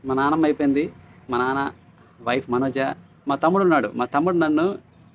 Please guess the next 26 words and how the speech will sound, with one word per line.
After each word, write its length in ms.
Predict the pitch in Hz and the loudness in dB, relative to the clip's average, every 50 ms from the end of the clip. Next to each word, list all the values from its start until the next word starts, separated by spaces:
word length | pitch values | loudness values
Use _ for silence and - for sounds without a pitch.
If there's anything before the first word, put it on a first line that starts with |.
| _ - | _ -6
ఆ, 120 | 143 131 127 | -4 -2 -2
ఎలా 280 | 127 127 135 143 165 | 0 0 2 2 4
అయితే 180 | 175 180 175 196 | 2 2 2 0
మా 140 | 180 170 165 | 0 0 0
తైఫ్-, 340 | - 160 160 165 - - - | 0 -2 -4 -4 -8 -6 -2
వై-, 160 | 147 143 143 | -2 0 0
వైఫ్ 500 | 180 151 165 160 - 170 160 151 143 131 - _ _ _ _ _ _ _ _ _ _ _ _ _ 147 | 0 -2 -2 -4 -4 -4 -4 -4 -4 -6 -10 _ _ _ _ _ _ _ _ _ _ _ _ _ -10
ఎక్కు-, 220 | 139 - 165 156 | -10 -8 -6 -4
most 160 | 151 160 147 | -4 -2 -2
of 80 | - 170 | -2 -4
the 80 | 165 | -6
situations 440 | 151 151 - 160 151 - 156 147 - | -6 -6 -6 -6 -6 -6 -6 -8 -10
ఇచ్చిందో, 240 | 131 - 139 143 196 | -10 -8 -8 -6 -6
మా 100 | 208 196 | -6 -4
తమ్ముడు 280 | - 196 208 220 233 226 | -4 -4 -2 0 0 0
అప్పుడప్పుడు 380 | - - 156 185 190 185 180 | 0 -2 -2 -2 -4 -4 -4
ఫోన్లో 260 | - 170 180 180 185 | -2 -2 0 0 0
మాట్లాడేటప్పుడు 600 | 165 151 147 147 147 143 143 143 - 185 233 262 - - _ _ _ _ _ _ _ _ _ _ _ _ _ _ _ _ | 0 0 0 0 0 0 0 -2 -2 -4 -6 -8 -8 -14 _ _ _ _ _ _ _ _ _ _ _ _ _ _ _ _
ఒక 200 | - - 165 160 | -10 -8 -8 -8
ఫోర్ 200 | - - 185 185 | 0 0 0 2
ఫైవ్ 200 | 185 190 180 175 | 2 2 2 2
సినారియోస్ 460 | 165 - 175 180 190 196 196 180 - 156 | 2 0 0 0 2 2 2 2 0 -2
నాకు 140 | 139 - | -4 -4
ఇచ్చాడు 220 | - - 135 113 104 | -4 -4 -4 -4 -4
అనమాట. 180 | 101 98 - - - - - - _ _ _ _ _ _ _ 175 | -6 -10 -14 -16 -20 -20 -20 -20 _ _ _ _ _ _ _ -2
నన్ను, 360 | 175 165 165 165 160 151 - | 0 0 2 0 -2 -4 -8